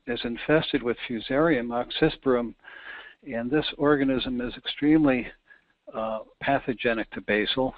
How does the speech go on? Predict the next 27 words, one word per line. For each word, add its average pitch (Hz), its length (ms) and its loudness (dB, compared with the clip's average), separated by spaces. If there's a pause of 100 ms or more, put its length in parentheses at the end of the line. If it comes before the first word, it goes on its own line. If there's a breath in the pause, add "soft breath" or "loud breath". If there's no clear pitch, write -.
and 113 100 -16
causes 110 520 -4
a 104 140 -10
vascular 113 500 0
wilt. 104 320 4 (560)
About 120 300 2
ten 165 220 2
percent 143 400 0
of 127 100 0
the 117 80 -2
plants 131 440 -4
in 113 100 -8
here 117 420 -4 (120)
are 110 160 -2
infected. 120 580 0 (500 loud breath)
Perhaps - 380 -2
they 117 60 -4
don't 110 240 -4
look 123 220 -4
li-, 110 100 -6 (200)
look 127 240 -4
at, 110 160 -6
like 110 320 0
it, 123 160 -2 (480 loud breath)
but, 110 160 -6 (160)
uh, 120 300 2 (120)
as 117 160 2